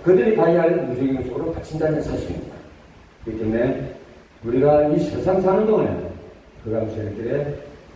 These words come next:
조건에 잡혀서 끌려다니면서는 안 될 것입니다. 아침에 눈을 뜨면은 잠깐이든지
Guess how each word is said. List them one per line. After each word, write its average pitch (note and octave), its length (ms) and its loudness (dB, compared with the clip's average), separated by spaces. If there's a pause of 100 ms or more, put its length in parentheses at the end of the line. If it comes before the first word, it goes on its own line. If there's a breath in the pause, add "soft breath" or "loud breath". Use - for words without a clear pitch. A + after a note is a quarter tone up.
(100)
조건에 E3+ 380 2
잡혀서 F#2 460 -2 (440)
끌려다니면서는 A#2 960 0
안 G#2+ 100 -8
될 A2+ 160 -4
것입니다. - 340 -12 (4000)
아침에 G#2 600 -6 (120)
눈을 G#2+ 260 0
뜨면은 G2+ 480 -4 (360)
잠깐이든지 D3+ 920 0